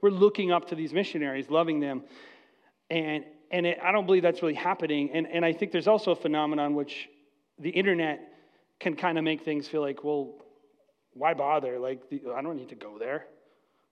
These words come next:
Just send them an email." <laughs> Like, I'll just put up a website in their language and then do a psyop on social media to l-, tell them all about how great it is, and we'll get it out there, and that's missions work.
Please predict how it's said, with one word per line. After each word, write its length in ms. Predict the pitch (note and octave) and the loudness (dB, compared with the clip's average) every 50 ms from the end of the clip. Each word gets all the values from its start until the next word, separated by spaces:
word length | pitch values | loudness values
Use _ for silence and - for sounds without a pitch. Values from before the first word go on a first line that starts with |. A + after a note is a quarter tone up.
| _ | _
Just 160 | - C#3+ - - | -14 -14 -8 -6
send 160 | - E3+ F3 | -2 -2 0
them 100 | F3 E3 | 0 0
an 80 | D3 D3+ | 0 0
email." 520 | F#3 G#3 E3 C#3+ C3 B2 A#2+ A2 - - - - _ _ _ - - B4 - - B4 B4 D5 C#5+ - - C#5+ - _ - B4+ _ _ - | 0 0 -2 -2 -4 -6 -8 -8 -10 -14 -20 -20 _ _ _ -18 -14 -12 -10 -10 -10 -12 -14 -16 -20 -20 -20 -20 _ -20 -20 _ _ -10
<laughs> 60 | D#4 - - - - - - - - _ - - - - _ - - - - - - - - _ _ _ _ _ | -8 -8 -10 -12 -20 -20 -20 -20 -20 _ -20 -20 -20 -20 _ -12 -8 -6 -6 -6 -8 -14 -20 _ _ _ _ _
Like, 420 | - D#3+ D3+ D3 D3 C#3 - - - - - _ _ _ _ - | -2 0 0 0 0 -2 -6 -12 -20 -20 -20 _ _ _ _ 0
I'll 120 | - F3+ | 2 2
just 160 | G3 A#3+ A#3+ | 4 2 2
put 120 | - - F#3+ | 4 6 6
up 140 | F#3+ G3+ C#4 | 6 6 6
a 40 | |
website 640 | C#4+ A3+ G3 F3 D3 - - E3+ C#3+ C#3 D3+ F3 F#3 F3+ - - - | 4 4 4 4 2 0 0 0 2 2 2 2 0 -2 -6 -12 -8
in 140 | - D#3+ D#3+ | -4 -2 0
their 120 | F#3+ A#3+ | 2 2
language 600 | B3+ A3 D#3+ C#3+ C#3 B2+ C#3 D3 E3+ G3+ - - - - - _ _ _ _ _ _ _ _ _ _ _ _ - | 2 2 0 0 -2 -2 -2 -2 -2 -2 -4 -8 -16 -20 -20 _ _ _ _ _ _ _ _ _ _ _ _ -10
and 160 | C#3 D3 D#3 | -4 -2 0
then 140 | D#3+ D#3+ D#3+ | 0 0 0
do 140 | D#3 E3+ G#3 | 2 2 2
a 40 | G#3+ | 2
psyop 600 | G#3+ - F#3 D#3 C#3+ C3 C3+ C3+ C3 D#3 - - - - - _ | 2 2 2 2 2 0 0 0 0 -2 -2 -4 -10 -20 -18 _
on 120 | D3+ D3 C#3 | -12 -12 -10
social 260 | - C3+ C3+ - - | -10 -12 -8 -6 -4
media 520 | G#3 G#3 F#3 D#3 C#3+ C#3+ C3+ C3+ C#3+ F3 E3+ - - - - - - _ _ _ _ _ | -2 0 0 0 0 0 0 0 0 0 -2 -6 -18 -20 -20 -20 -20 _ _ _ _ _
to 100 | - C#3+ | -8 -8
l-, 60 | C#3+ - | -8 -8
tell 260 | - - - D3+ D3 | -6 -4 -4 -2 0
them 140 | D#3 F#3+ G3 | 0 0 2
all 220 | F#3 F3+ F#3+ G#3 | 2 2 2 2
about 300 | G#3 G3 F#3 F#3 G3 F3 | 2 2 2 2 2 0
how 200 | D3 E3 F3 F3 | 0 0 0 0
great 260 | E3 F3+ F3+ F3 E3+ | 2 2 2 2 2
it 80 | E3 D3 | 2 2
is, 320 | D3 C#3+ D3 D#3+ E3+ D#3+ | 2 2 2 2 2 0
and 100 | E3+ E3 | 0 0
we'll 120 | E3 E3+ D#3+ | 0 0 0
get 180 | E3 F3 F3+ | 4 6 8
it 80 | G3+ G3 | 8 8
out 240 | F#3 E3+ E3+ E3 - | 8 6 6 4 2
there, 200 | D#3 D#3 E3+ G3 | 2 4 4 4
and 100 | F#3+ G3 | 4 4
that's 160 | G#3+ G#3+ G#3+ | 2 2 4
missions 400 | B3 C4+ B3+ C4+ A3+ G#3 E3 D#3 | 4 4 4 4 2 -2 2 2
work. 340 | F3 E3 D3 C3+ - - | 2 2 2 2 -2 -6